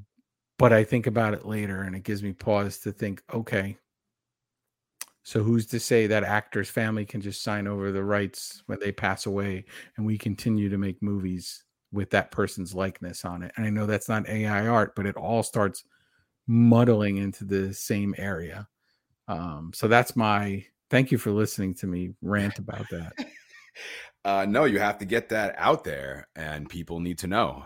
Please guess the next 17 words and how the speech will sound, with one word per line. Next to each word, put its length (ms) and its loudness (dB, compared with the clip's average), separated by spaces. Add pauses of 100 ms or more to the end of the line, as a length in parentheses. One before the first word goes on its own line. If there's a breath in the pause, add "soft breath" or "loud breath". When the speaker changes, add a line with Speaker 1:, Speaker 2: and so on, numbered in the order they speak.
(140)
Speaker 2:
People 280 -10
need 160 -4
to 80 -2
know. 80 2
I 140 0
mean, 160 0
and 100 -2
to 80 -4
loop 240 -2
it 100 -4
back, 420 4 (160)
James 340 -6
Cameron 580 0
was 180 -10
recently 520 -12
talking 360 -6
about 400 -4